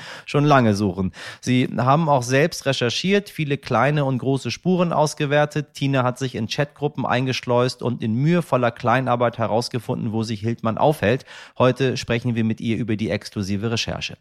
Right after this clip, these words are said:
Tina, Interpol sucht ihn seit anderthalb Jahren. Ihr habt ihn ausfindig gemacht. Wie seid ihr vorgegangen? Von wem hattet ihr Unterstützung und wo steckt Attila Hildmann?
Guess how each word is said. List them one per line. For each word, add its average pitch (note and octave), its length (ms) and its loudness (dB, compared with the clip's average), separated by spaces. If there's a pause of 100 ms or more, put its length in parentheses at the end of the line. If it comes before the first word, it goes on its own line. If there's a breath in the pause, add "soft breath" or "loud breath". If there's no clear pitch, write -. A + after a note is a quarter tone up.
(520 loud breath)
Tina, D3+ 240 6
Interpol E3 580 4
sucht D#3 420 0
ihn D#3 220 0
seit C3 240 0
anderthalb C3+ 460 0
Jahren. A#2+ 400 2
Ihr A#2+ 180 -2
habt C3 220 -4
ihn C#3 200 -4
ausfindig G#2 600 0
gemacht. A#2+ 360 -2
Wie E3+ 120 -2
seid E3+ 180 0
ihr C#3+ 80 -2
vorgegangen? F#2+ 720 0
Von A2 420 0
wem C#3 380 0
hattet B2+ 260 -4
ihr B2 80 0
Unterstützung B2 640 -2
und B2 220 -2
wo B2+ 60 2
steckt - 400 -4
Attila F#2+ 280 -2
Hildmann? E2 380 -4